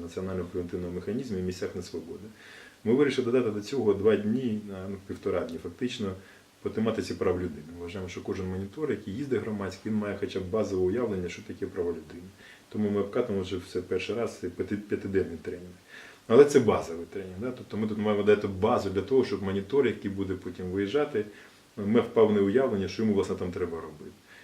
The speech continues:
Після цього у нас вже відпрацьована така система підвищення кваліфікації. Протягом цього року, ну, мабуть, в Домі прав людини було проведено, я думаю, мінімум десять тренінгів, для моніторингу певних типів установ. Наприклад, хтось вважає, що йому не вистачає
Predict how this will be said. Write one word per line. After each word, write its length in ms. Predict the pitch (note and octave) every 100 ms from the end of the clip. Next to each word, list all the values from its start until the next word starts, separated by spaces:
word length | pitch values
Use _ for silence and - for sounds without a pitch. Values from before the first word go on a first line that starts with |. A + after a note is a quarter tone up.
| - _ -
Після 340 | F3 F3+ D3
цього 340 | C3 C3 B2+ A2
у 100 | G#2+
нас 200 | A2+ G#2+
вже 240 | G2+ G#2
відпрацьована 840 | G2 G2+ - G#2+ - A#2+ A2+ G2 F#2
така 240 | F2+ -
система 440 | - - A2+ G2+
підвищення 420 | F#2 F#2+ F#2+ F#2+ F2+
кваліфікації. 800 | F#2+ F#2 F#2 G2+ C3+ B2+ G#2
Протягом 380 | F#2 G2+ G2 F#2+
цього 300 | F#2 A2+ F#2+
року, 280 | G#2+ G#2 F2
ну, 120 | F2+ F2 F#2+
мабуть, 400 | F#2 F2 E2+ - - E2+
в 20 |
Домі 200 | F2 F2+
прав 240 | F2+ F2+ F2
людини 240 | F2+ F2+
було 200 | E2+ F2
проведено, 360 | E2+ F2+ E2+ E2
я 60 |
думаю, 240 | F2+ F2 F2
мінімум 640 | F2+ F#2 G#2+ F#2+ F2 F2 E2
десять 340 | F#2 - -
тренінгів, 440 | - B2 A2+ F#2 F2+ - - - - _ G#2
для 140 | G#2
моніторингу 500 | D3 A#2+ G#2 C3 F#2+
певних 360 | F2+ G#2 F#2+ F2
типів 380 | - F#2+ F2+ F#2+
установ. 360 | - F2 D2+ C#2+ -
Наприклад, 360 | F2+ - G2
хтось 200 | F#2 G2
вважає, 320 | G2 G2 G#2
що 160 | F2 -
йому 120 | F#2
не 80 | F#2
вистачає 400 | F2+ F2 F2+ F2